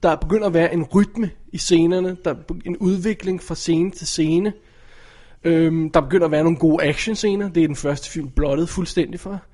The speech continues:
Dialogen er bedre. Ikke genial på noget plan.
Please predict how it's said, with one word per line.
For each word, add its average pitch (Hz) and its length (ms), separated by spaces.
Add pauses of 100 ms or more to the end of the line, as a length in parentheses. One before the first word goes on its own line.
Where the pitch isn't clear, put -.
(440)
Dialogen 226 460
er 247 80
bedre. 190 440 (760)
Ikke 196 220
genial 165 480
på 165 120
noget 175 760
plan. 123 300